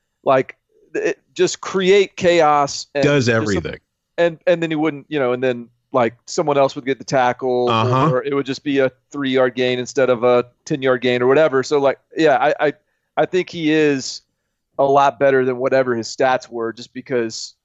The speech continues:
Speaker 1: he's <laughs> just a, you can't miss him when you turn on South Carolina.
Speaker 2: And he's so quick off the ball. Just, he is in the guard's ass, like,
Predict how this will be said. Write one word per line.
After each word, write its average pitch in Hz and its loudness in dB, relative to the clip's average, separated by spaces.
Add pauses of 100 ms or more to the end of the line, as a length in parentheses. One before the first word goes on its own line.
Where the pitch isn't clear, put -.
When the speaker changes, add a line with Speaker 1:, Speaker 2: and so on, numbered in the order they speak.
(220)
Speaker 1:
he's 143 -12
<laughs> - -8
just 180 0
a, 123 0
you 147 -14
can't 156 0
miss 123 -2
him 104 -12
when 113 -10
you 110 -12
turn 117 -6
on 101 -6
South 107 -6
Carolina. 107 -4
Speaker 2:
And 101 2
he's 104 2
so 131 2
quick 98 0
off 82 0
the - -4
ball. - -6 (580)
Just, 101 -2 (240)
he 156 2
is 127 0
in 131 2
the 110 2
guard's 101 0 (100)
ass, 107 -6
like, - -6